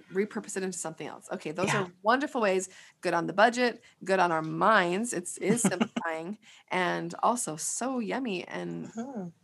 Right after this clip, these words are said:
Speaker 1: not wasteful. So, okay, I love that. That's a great tip. Do you have any other tips for the freezer? My, my main problem with the freezer,
Speaker 2: <laughs>
Speaker 1: maybe you can help me with this.
Speaker 2: Mm-hmm.
Speaker 1: Um, I do that and then I forget about the taco meat.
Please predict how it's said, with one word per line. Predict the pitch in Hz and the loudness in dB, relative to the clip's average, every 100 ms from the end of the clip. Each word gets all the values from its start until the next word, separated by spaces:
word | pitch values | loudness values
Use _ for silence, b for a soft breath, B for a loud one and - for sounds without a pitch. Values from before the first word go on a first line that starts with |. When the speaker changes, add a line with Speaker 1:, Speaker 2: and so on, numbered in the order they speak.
| _ | _
Speaker 1:
not | 175 214 | -10 -8
wasteful. | 226 240 - _ | -8 -10 -14 _
So, | - - - | -14 -12 -12
okay, | - 165 - | -12 -14 -12
I | 175 | -6
love | 175 185 147 | -4 -4 -4
that. | 95 - - 190 | -4 -6 -18 -14
That's | 180 175 | -12 -12
a | |
great | 175 170 - | -8 -6 -6
tip. | - - _ _ b b b b b b b b - _ _ - _ _ _ - | -12 -14 _ _ b b b b b b b b -20 _ _ -20 _ _ _ 0
Do | 214 | 4
you | |
have | 214 | 4
any | 220 | 4
other | 214 202 190 185 190 B B - | 4 6 6 4 0 B B -4
tips | - 247 - | 0 0 0
for | - 247 | -4 -2
the | 208 | -2
freezer? | - 226 254 269 277 | -4 -2 0 2 2
My, | 214 240 349 | 4 4 6
my | 277 190 233 311 | 2 4 4 4
main | 254 277 | 2 0
problem | 277 196 175 170 | 2 2 2 -2
with | 170 170 | -4 -6
the | |
freezer, | 170 175 170 160 160 190 | -4 -2 0 0 0 0
Speaker 2:
<laughs> | |
Speaker 1:
maybe | 190 202 | -2 -2
you | 226 | -2
can | 214 | -2
help | 190 | 0
me | 180 220 | -2 -4
with | 233 | -4
this. | 120 143 - b b | -6 -6 -8 b b
Speaker 2:
Mm-hmm. | 190 190 160 - 202 | 0 0 -2 -2 0
Speaker 1:
Um, | 190 185 - | 0 -2 4
I | 196 240 | 4 4
do | 220 262 302 | 2 2 4
that | 208 160 208 - - - _ _ _ - | 6 6 4 -2 -12 -14 _ _ _ -2
and | 208 208 | 0 4
then | 214 226 226 | 4 4 2
I | - 196 | 2 0
forget | 196 202 185 226 | 2 0 2 2
about | 202 185 160 | 4 4 2
the | 170 | -2
taco | - 156 156 | -4 -4 -4
meat. | 156 139 | -6 -6